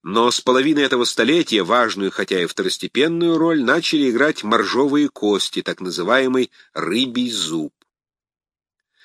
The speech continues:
С Петра Великого Сибирь начала доставлять России металлические богатства,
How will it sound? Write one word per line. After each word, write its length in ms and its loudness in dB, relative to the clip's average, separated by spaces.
С 100 -4
Петра 320 2
Великого 480 2
Сибирь 420 -2
начала 380 0
доставлять 640 0
России 500 0
металлические 720 0
богатства, 680 0